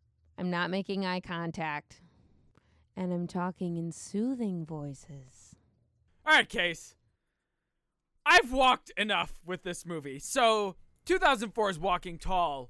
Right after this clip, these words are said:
Speaker 2: would you watch it again?
Speaker 1: Straighten up, Jay. Um, there's a drinking game here. That's for sure. Um, but it's just boy Lifetime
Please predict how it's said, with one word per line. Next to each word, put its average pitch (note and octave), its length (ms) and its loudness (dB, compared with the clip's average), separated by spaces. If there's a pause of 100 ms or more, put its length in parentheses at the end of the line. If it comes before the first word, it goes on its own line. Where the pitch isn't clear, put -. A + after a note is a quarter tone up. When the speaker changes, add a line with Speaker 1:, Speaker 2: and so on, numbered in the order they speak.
(160)
Speaker 2:
would G#3+ 260 0
you B3 100 2
watch F#3 320 0
it D#3 80 -8
again? F#2+ 340 -16 (1300)
Speaker 1:
Straighten A3+ 520 -6
up, G3 180 -6
Jay. D#3+ 360 -8 (520)
Um, C4 600 2 (720)
there's F#4 360 2
a G#4+ 100 0
drinking G3+ 640 -2
game D#3+ 300 -6
here. D#3 520 -8 (760)
That's B3+ 320 -2
for G#3+ 200 -2
sure. E3 460 -8 (640)
Um, G#3 720 -2 (360)
but A#3 340 -4 (360)
it's - 720 -4 (640)
just G#3+ 260 -6
boy G#3+ 280 -2
Lifetime G3 880 -2